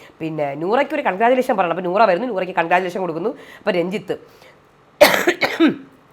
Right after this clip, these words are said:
ആ, ഓ, ആ, ആര്? അനീഷിനോട്. ആ, പ്രണയം, ആ, പ്രണയമാ-, പ്രണയമാവുമ്പോൾ മനസ്സ് ലോലമായി പോയോ അനീഷിൻ്റെത്? എൻ്റെ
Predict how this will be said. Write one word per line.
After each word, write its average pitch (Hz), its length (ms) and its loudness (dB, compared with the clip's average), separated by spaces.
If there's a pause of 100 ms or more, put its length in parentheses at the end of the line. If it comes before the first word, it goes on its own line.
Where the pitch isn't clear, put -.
(1400)
ആ, 170 40 4 (580)
ഓ, - 20 6 (340)
ആ, - 20 -2 (240)
ആര്? 170 220 4
അനീഷിനോട്. 185 360 -4 (380)
ആ, 160 40 -2 (260)
പ്രണയം, 220 400 4 (360)
ആ, 170 120 0
പ്രണയമാ-, 233 440 2 (120)
പ്രണയമാവുമ്പോൾ 262 760 4
മനസ്സ് 208 320 0
ലോലമായി 262 460 4
പോയോ 247 240 6
അനീഷിൻ്റെത്? 185 420 -2 (440)
എൻ്റെ 170 140 -2